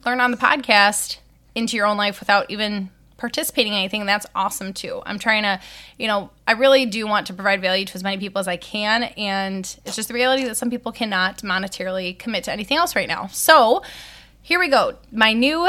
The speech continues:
<laughs> kick of twenty twenty-two, the first one, I'm sure there will be many, is bone broth. So this kinda came ab-,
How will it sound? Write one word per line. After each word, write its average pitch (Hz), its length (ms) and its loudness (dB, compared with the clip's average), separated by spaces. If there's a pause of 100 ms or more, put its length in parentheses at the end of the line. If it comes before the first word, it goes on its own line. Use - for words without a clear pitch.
(120)
<laughs> - 140 -6
kick - 360 2
of 226 180 0
twenty 277 380 6
twenty-two, 240 540 0
the 214 140 2
first 254 320 2
one, 190 220 2
I'm 214 160 -4
sure 214 180 -4
there 220 80 -4
will 220 80 -4
be 208 100 -6
many, 190 280 -2 (480)
is 247 260 6 (120)
bone 247 400 2
broth. - 480 -6 (160)
So 226 480 2 (880)
this 262 240 0
kinda 330 260 0
came 427 160 -2
ab-, 311 160 -8